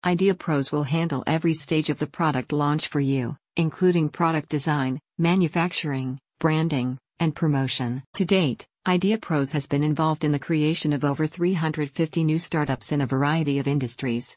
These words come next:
"In six short weeks, Idea Pros has helped us move from an idea on a napkin to a fully developed partnership agreement," one partner recounted.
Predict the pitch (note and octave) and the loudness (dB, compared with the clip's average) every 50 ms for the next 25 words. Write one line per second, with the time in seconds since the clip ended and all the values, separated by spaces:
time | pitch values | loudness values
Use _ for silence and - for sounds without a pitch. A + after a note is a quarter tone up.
0 | - - F#3 E3+ - - A3+ A3+ - - - - F3+ F3+ - - D#3 D3+ C#3 B2+ | -2 0 2 2 2 2 0 0 -2 -2 0 0 0 -2 0 0 0 0 0 -2
1 | - - - - - - _ _ _ - F3+ F3+ E3+ F#3+ G3 F#3 F3+ - F3 E3 | -4 -6 -8 -6 -6 -8 _ _ _ -2 0 2 2 2 2 2 0 0 0 0
2 | C#3 C3 B2+ - C#3+ - - C#3+ E3 E3+ - - D3+ C#3 - D#3 D#3 D3+ D3 - | 0 0 -2 -2 -4 -4 -2 -2 -4 -2 -2 -4 -4 -2 0 0 0 0 -2 0
3 | D#3+ D3 C#3+ C#3+ C#3+ D3 C#3+ - D#3+ D#3+ C#3 A#2+ - C#3+ C#3 C#3 C#3 C#3+ C#3 D3+ | 0 0 2 2 0 0 0 0 0 0 0 0 0 0 0 2 2 2 2 0
4 | - - C#3+ C#3 - D3+ C#3 C#3+ - D#3+ D#3+ D#3+ E3 D3 C#3+ D#3 C#3 C#3 D3+ D3 | 0 0 -2 -2 -2 -2 -2 -2 0 0 2 2 2 0 0 -2 -2 0 0 0
5 | D3+ D3 - - - - E3 D#3 - - D3+ C#3 - - D#3+ D3+ - D3 - D#3 | 0 -2 -4 -6 -4 -2 0 0 0 0 -2 -2 0 0 -2 0 -2 -2 0 2
6 | D#3 D#3+ D#3 D3 B2 A#2+ B2+ - - _ _ - - E3+ F3+ G3 G3+ - E3+ E3 | 2 2 2 2 2 0 -2 -4 -10 _ _ -4 0 2 2 2 2 0 0 -2
7 | D3 - - C3+ C3+ C3+ B2+ C3+ C3 - C#3 B2 B2+ - B2+ B2+ B2 - | -2 0 -2 -2 -2 0 0 -2 -2 0 0 -2 0 -2 -4 -6 -6 -8